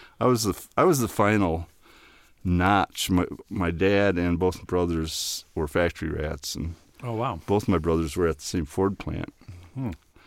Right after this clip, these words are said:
Speaker 1: And I just said, "I gotta cut out." I don't regret it. I, I,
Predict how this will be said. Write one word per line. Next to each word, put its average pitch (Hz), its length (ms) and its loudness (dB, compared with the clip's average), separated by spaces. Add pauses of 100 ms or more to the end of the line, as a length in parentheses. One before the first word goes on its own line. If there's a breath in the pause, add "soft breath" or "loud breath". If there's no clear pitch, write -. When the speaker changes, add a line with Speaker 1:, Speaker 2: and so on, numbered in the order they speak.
(440 soft breath)
Speaker 1:
And 87 180 2
I 95 80 4
just 85 200 -4
said, 85 140 2
"I 87 80 2
gotta 82 300 0
cut - 260 -2
out." 73 320 -2 (440)
I 95 120 2
don't 135 160 4
regret 95 380 2
it. 117 120 -2
I, 85 320 -2
I, 87 140 0